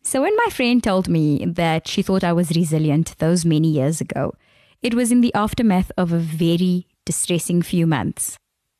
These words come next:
I'd just been dumped by the guy I'd been dating for years and found out that he'd been cheating on me. Mm-hmm. Our family went through a tragedy that emotionally wrecked all of us.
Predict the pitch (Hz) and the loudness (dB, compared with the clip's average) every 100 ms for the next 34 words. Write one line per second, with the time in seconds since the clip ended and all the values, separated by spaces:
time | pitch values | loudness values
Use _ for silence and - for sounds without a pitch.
0 | _ _ _ _ 208 214 - 202 - 226 | _ _ _ _ -2 -2 -2 -4 0 2
1 | 208 - 165 190 - 175 175 170 139 147 | 2 2 0 0 0 -2 0 0 0 0
2 | 170 170 175 156 160 175 170 156 156 151 | 2 2 2 2 2 0 0 0 0 0
3 | 127 85 269 - - 196 - 220 202 175 | 0 0 -2 -6 -2 -2 0 0 2 2
4 | 160 - 170 - 151 160 165 151 - 147 | 0 0 -2 -2 0 0 0 -2 -4 0
5 | 143 147 190 381 - - 180 185 277 - | 2 2 2 -2 -6 -2 2 4 2 -2
6 | _ _ _ _ _ _ _ _ - 185 | _ _ _ _ _ _ _ _ -6 -6
7 | - 226 233 233 185 170 190 - 180 170 | -2 0 4 4 2 2 0 -2 0 0
8 | - 180 - 185 180 180 175 175 170 156 | -2 -4 -2 -2 0 0 0 0 0 -2
9 | - - - 185 180 170 185 - 190 180 | -4 -8 0 4 4 4 0 2 2 2
10 | 175 180 170 165 170 - - - _ 202 | -2 -4 -6 -4 -6 -8 -18 -18 _ -2
11 | 180 170 143 254 - - | 0 -2 -4 -6 -6 -10